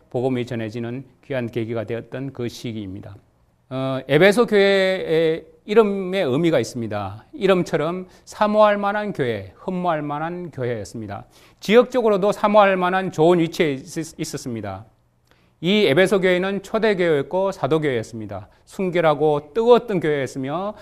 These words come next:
사도들과 제자들이 생존에 있어서 그들에게 직접 설교를 듣고 온갖 오류와 잘못된 가르침으로부터 보호를 받았습니다. 그리스도의 사랑과 성령을 체험했으며 복음 전파를 위한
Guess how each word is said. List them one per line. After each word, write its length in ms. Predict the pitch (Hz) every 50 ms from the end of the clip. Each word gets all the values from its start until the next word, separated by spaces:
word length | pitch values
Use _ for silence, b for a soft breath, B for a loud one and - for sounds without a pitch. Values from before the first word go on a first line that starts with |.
| B B B
사도들과 680 | B - - 156 180 185 - 202 196 180 190 190 180 160
제자들이 760 | 170 165 165 180 180 160 175 175 175 175 170 - - - _ -
생존에 500 | - - 233 240 233 247 240 240 226 190
있어서 540 | 165 - 175 151 - 190 175 127 98 - b b b b
그들에게 680 | b - 151 131 143 135 123 120 110 123 120 117 117 117
직접 420 | - 156 - - - 180 175 170
설교를 400 | 175 - 196 190 185 196 185 180
듣고 560 | - - - - - 151 160 170 170 175 175 b b b b
온갖 480 | - 131 156 170 180 185 180 190 180 175 180
오류와 480 | 151 151 170 175 165 170 165 165 160 156
잘못된 640 | - 151 143 156 180 196 202 202 - 214 208 208 196
가르침으로부터 960 | 185 175 170 175 170 - 190 180 175 180 170 165 165 156 - 196 202 190 -
보호를 340 | - 139 139 139 151 151
받았습니다. 640 | 143 - 120 - 113 - - 110 104 95 95 95 110 - _ _ _ _ _ -
그리스도의 400 | - 165 160 165 208 214 214 202
사랑과 800 | 208 190 175 185 185 190 180 190 190 196 196 196 196 202 - - _ _ _
성령을 640 | - - - 190 202 214 220 226 233 226 226 214
체험했으며 720 | 220 220 202 185 165 139 120 - 139 127 117 107 95 104 - b b b b b -
복음 280 | 147 143 156 170 160
전파를 480 | 147 151 147 143 - 151 143 143 139 131
위한 380 | 135 135 131 131 131 127 b